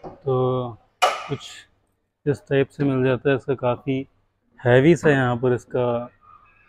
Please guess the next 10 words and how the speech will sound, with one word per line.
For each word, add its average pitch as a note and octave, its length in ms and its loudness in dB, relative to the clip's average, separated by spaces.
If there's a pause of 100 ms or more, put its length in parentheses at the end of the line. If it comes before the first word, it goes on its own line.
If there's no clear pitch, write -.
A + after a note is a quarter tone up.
(100)
ये A2+ 460 -6
bonnet A#2+ 480 -4
है, D3 160 -8 (320)
और A#2 320 -6 (520)
इधर D3 240 4
आपको D3+ 380 -2
insulation D3 560 0
वगैरह C#3+ 280 2
मिल C3 220 2
जाएगा। B2+ 420 0